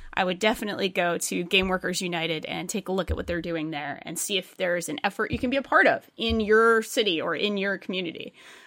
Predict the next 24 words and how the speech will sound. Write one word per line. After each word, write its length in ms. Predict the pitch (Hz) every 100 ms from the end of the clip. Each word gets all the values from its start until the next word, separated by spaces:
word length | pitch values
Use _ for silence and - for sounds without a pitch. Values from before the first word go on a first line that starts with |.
| _ -
Um, 360 | 180 165 165 - _ _ _ _ - -
that's 160 | 415 302
the 60 | 392
bright-eyed, 380 | 269 269 247 214
bushy-tailed 520 | 247 285 240 185 165
answer. 400 | 170 170 165 202
There's 220 | 196 254
also 280 | 285 294 370
the, 180 | 294 226 -
the 120 | 214
side 300 | 247 208 233
of 120 | 247 220
this 280 | 220 208 -
that 280 | 214 185 - - - - _
is 220 | - 302 240
really 420 | 214 262 262 277
difficult. 600 | 294 302 269 220 147 -
I 180 | 196 226
have 220 | 269 240 208
absolutely 640 | 220 247 - 269 320 311 254
been 200 | 233 220
the 60 |
young 280 | 202 202 196
person 580 | 190 190 190 202 175 180